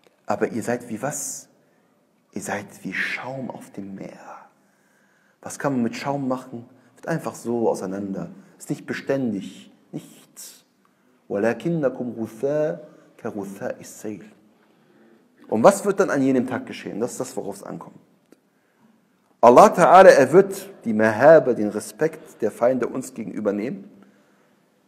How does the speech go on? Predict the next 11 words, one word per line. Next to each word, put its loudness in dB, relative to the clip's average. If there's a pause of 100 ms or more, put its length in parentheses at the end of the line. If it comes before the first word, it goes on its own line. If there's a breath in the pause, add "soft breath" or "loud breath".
(220)
Ja? -2 (280)
Und -2
er 6
wird 10
in 0
eure 6
Herzen 0
was 6
tun, -4
den 2
Wahan. 6